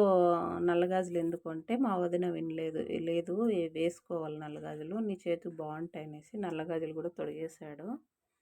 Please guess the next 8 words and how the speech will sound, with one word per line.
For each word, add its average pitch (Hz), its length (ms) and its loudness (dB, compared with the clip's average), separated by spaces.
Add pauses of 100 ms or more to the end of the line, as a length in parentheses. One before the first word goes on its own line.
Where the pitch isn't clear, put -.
(200)
తొడిగేసినారు 165 580 -2
వాళ్ళు. 151 320 -6 (240)
ఉమ్, 160 200 -8 (140)
చూడండి, 151 440 -10 (840)
చేతికి 226 320 2
గాజులే 190 480 8
అందం 170 360 0
కదా. 156 260 -2